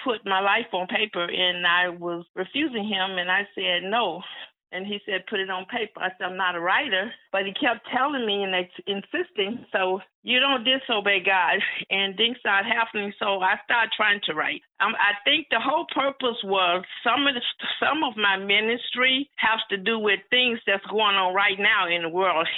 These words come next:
And God knew this already. He knew within forty years all this would be here, and it was things in the book that people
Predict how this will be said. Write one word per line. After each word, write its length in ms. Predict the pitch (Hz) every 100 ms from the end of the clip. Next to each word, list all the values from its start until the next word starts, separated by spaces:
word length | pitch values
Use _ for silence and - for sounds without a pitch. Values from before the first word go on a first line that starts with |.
| -
And 180 | 175 175
God 300 | 190 190 180
knew 180 | 202
this 240 | 202 170 -
already. 540 | 165 165 180 180 180 -
He 100 | 220
knew 220 | 226 247
within 320 | 226 220 202 208
forty 280 | 220 208 202
years 260 | 220 208
all 300 | 185 180 208
this 160 | 196 214 -
would 160 | 196
be 240 | 180 220 226
here, 220 | 220 196
and 160 | 165 180
it 160 | 175
was 120 | 175 175 -
things 240 | 233 226
in 140 | 196 180
the 120 | 175
book 220 | 220 196
that 200 | 170 170
people 420 | - 214 - 180